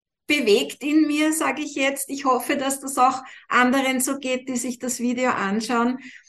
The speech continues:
Ich wünsche Ihnen alles, alles Gute und Sie sind eine großartige Ärztin. Vielen Dank.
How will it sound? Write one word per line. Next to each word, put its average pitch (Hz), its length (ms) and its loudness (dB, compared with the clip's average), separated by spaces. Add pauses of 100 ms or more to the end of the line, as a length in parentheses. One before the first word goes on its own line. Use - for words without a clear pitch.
(180)
Ich 247 200 -4
wünsche 269 300 2
Ihnen 277 340 4
alles, 240 480 0
alles 240 500 -2
Gute 247 600 -4 (600)
und 247 460 2
Sie - 160 -4
sind 269 320 2
eine 254 200 2
großartige 226 840 -2
Ärztin. 196 500 -4
Vielen 240 400 4
Dank. 202 460 -2